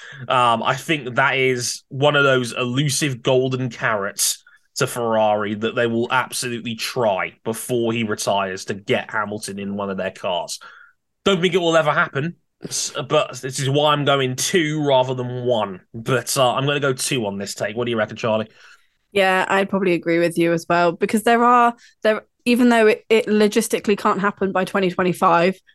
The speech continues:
Speaker 2: there are points that could happen along, you know, different, different seasons. So, um, yeah, I think a two. And I agree. I think that Lando will be at Mercedes when Lewis retires,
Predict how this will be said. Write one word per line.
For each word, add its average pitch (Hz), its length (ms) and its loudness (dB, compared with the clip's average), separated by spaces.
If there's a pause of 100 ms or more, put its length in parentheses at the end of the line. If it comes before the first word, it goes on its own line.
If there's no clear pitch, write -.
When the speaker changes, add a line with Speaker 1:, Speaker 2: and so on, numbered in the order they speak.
(200)
Speaker 2:
there 196 180 4
are 196 360 6 (420)
points 226 460 0
that - 140 -2
could 233 200 2
happen 175 580 2
along, 180 460 2 (260)
you 190 100 -2
know, 170 220 2
different, 165 580 0 (280)
different 202 300 -2
seasons. 170 640 -2 (300)
So, 180 600 2 (500)
um, 170 440 2 (260)
yeah, 147 340 0
I 170 100 0
think 180 200 -2
a 165 40 -6
two. 151 320 2
And 202 80 2
I 240 100 4
agree. 254 500 4
I 202 140 2
think 196 400 -4
that 190 160 0
Lando 190 340 2
will 185 100 0
be 185 120 2
at 170 100 0
Mercedes 185 540 0
when 175 160 0
Lewis 175 280 2
retires, 165 460 -2